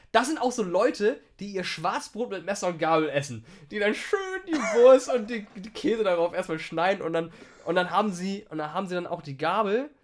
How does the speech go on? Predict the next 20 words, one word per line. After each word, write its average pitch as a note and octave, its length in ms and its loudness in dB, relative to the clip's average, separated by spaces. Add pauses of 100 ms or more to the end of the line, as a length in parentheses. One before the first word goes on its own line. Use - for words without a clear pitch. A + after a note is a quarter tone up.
(100)
schieben F#3+ 240 -12
sie F3+ 100 -10
sich D#3+ 100 -10
nur F3+ 140 -4
mit F#3+ 140 -6
der F3 100 -4
Spitze - 480 -10
in C3 80 -10
den B2 140 -8
Mund C#3 320 -8 (160)
und C#3 180 -8
haben, E3 500 -2
ähm, D3+ 420 -4 (520)
die C#3+ 80 -18
gebeug-, D3 520 -6 (100)
die D3 80 -14
gebogene F3 480 -4
Seite G#3 600 -2
zeigt E3 360 -8
Richtung D#3 280 -10